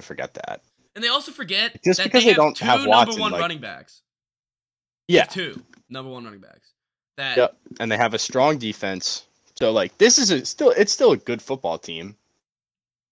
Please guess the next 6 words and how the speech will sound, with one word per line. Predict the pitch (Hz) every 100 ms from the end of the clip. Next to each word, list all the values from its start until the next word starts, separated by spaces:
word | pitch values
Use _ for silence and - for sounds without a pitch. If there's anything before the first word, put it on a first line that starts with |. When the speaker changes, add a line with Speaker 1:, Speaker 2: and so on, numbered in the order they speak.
| -
Speaker 2:
Oh, | 226 190
Speaker 1:
It |
Speaker 2:
yeah. | 120 202
Speaker 1:
just, | 120 - _ _ _ _ _ _ -
and | 185 160 -
Brissett | 208 - 233 294